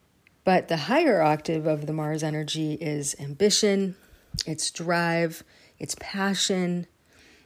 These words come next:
it's focus, it's strength and devotion, right?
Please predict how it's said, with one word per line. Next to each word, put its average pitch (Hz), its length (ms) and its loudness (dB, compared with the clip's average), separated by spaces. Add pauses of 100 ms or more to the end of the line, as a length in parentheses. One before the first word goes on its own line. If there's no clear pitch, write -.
(160)
it's 156 200 -6
focus, - 920 0 (220)
it's - 200 -6
strength 185 680 -2 (260)
and 151 140 -4
devotion, 175 760 -2 (440)
right? 165 360 -4